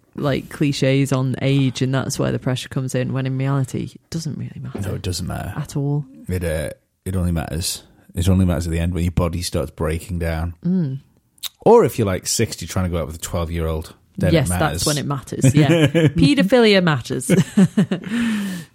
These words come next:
Speaker 1: Um,
Speaker 2: Uh, oh, so, someone did a joke last night, and it made me, made me think. I, I shouldn't really, shouldn't really say other people's jokes, but it's applicable to the situation.
Speaker 1: Mm.
Speaker 2: Um, it, and it ma-, it made me think, right, okay, maybe I can go off the lead a little bit more,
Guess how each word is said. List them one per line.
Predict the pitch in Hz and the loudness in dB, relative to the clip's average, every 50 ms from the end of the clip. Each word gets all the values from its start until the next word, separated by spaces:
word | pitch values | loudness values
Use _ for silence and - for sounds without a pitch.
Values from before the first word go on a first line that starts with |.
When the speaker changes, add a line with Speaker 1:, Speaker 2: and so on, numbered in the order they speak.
| _ - 160 | _ -2 0
Speaker 1:
Um, | - | 4
Speaker 2:
Uh, | 104 98 98 95 95 92 92 - - | 4 6 6 6 4 4 2 0 -2
oh, | - 90 82 82 | -4 -4 -4 -2
so, | - - - 135 139 135 | -2 0 0 0 -2 -2
someone | - - 127 131 | -2 -2 -2 0
did | 131 135 | 0 0
a | 110 | -2
joke | 95 - 101 110 135 135 - | 0 0 0 0 0 0 -2
last | 151 143 - - | -6 -6 -6 -4
night, | - 80 80 73 | -6 -6 -6 -4
and | 67 92 | -4 -4
it | 92 95 | -2 0
made | 101 101 101 101 | 0 0 0 0
me, | 104 104 98 101 | 0 0 0 0
made | - 104 107 101 | 0 -2 0 0
me | 101 98 | 0 -2
think. | - - 104 98 92 95 | -2 0 -2 -2 -2 -2
I, | 87 87 87 - - | -4 -6 -6 -6 -6
I | - 87 | -8 -8
shouldn't | 90 - - 104 101 | -8 -6 -6 -6 -4
really, | 95 98 - - | -4 -4 -6 -6
shouldn't | 98 104 101 - | -8 -8 -8 -6
really | 85 92 87 | -6 -8 -6
say | - 87 90 | -6 -4 -4
other | 90 85 | -4 -6
people's | 87 87 - - 82 | -8 -10 -10 -10 -12
jokes, | - - 78 78 78 - - - | -10 -8 -8 -8 -10 -12 -16 -20
but | _ - 80 - - _ _ | _ -12 -12 -12 -12 _ _
it's | - - - - _ _ _ _ _ - - - | -20 -18 -18 -18 _ _ _ _ _ -20 -18 -18
applicable | 85 _ - - 104 - - 92 85 80 | -16 _ -10 -10 -10 -10 -8 -10 -10 -10
to | - - - | -10 -10 -10
the | 82 82 | -12 -10
situation. | 82 - - - - 73 80 85 87 - - 76 - _ - | -12 -12 -14 -10 -8 -6 -6 -6 -6 -8 -10 -12 -12 _ -6
Speaker 1:
Mm. | 160 160 151 160 - - - - - - - _ - _ _ - - 95 92 92 90 87 87 | -4 -4 -4 -8 -12 -18 -20 -20 -20 -20 -20 _ -20 _ _ -2 0 2 2 4 2 2 0
Speaker 2:
Um, | 85 85 80 - - _ _ _ _ _ _ _ _ _ _ _ _ _ _ _ _ _ _ - - - _ | 0 -2 -4 -6 -10 _ _ _ _ _ _ _ _ _ _ _ _ _ _ _ _ _ _ -10 -10 -10 _
it, | - 113 110 82 | 2 2 4 4
and | - 107 104 | 6 6 6
it | 104 | 6
ma-, | 104 104 | 6 6
it | 104 107 104 | 4 4 4
made | 107 110 107 101 | 6 6 6 6
me | 98 95 | 4 2
think, | - 104 101 95 85 | 4 2 2 2 4
right, | 95 92 92 92 - - | 4 4 4 2 2 0
okay, | 95 92 - - 90 | -2 -2 2 2 2
maybe | 90 92 92 98 92 | 4 4 4 4 2
I | |
can | 85 - | 0 0
go | - 95 87 | 0 0 0
off | 85 - | 0 0
the | - | -2
lead | 80 82 82 87 87 87 | -2 -2 0 0 0 0
a | 82 82 | 0 0
little | 85 87 90 90 - - - 95 | 0 2 0 0 0 0 -2 -2
bit | 92 98 92 90 - | 0 2 0 0 0
more, | 92 90 95 98 101 104 | 0 2 2 2 2 0